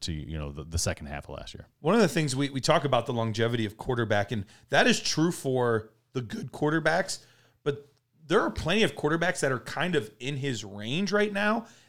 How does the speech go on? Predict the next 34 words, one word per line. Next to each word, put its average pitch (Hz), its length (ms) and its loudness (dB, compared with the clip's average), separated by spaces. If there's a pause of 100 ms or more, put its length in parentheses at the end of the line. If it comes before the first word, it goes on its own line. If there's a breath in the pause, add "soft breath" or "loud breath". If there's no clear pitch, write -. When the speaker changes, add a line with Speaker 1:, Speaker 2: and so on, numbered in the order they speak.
Speaker 2:
that 135 280 2
I 170 180 4
have 202 240 2 (180)
serious 175 460 0
concerns 135 500 -2
about 113 260 0
whether 127 320 2
or 117 60 0
not 117 360 2 (340 soft breath)
they'll 131 160 2
still 135 280 2
be 123 160 0
the 113 120 -2
team 113 200 -6
starting 110 260 -2
quarterback 107 400 -2
in 104 100 -4
two 120 200 -4
or 107 60 2
three 107 200 -6
seasons 107 380 -4
from 98 140 -10
now. 90 180 -14 (340 soft breath)
We're 135 80 2
looking 131 320 2
at 113 220 0
guys 120 220 0
in 120 80 -2
that 113 180 0
range. 113 280 0 (380 soft breath)
Matt 113 180 -4
Ryan, 120 300 4
how 117 280 0
much 147 340 2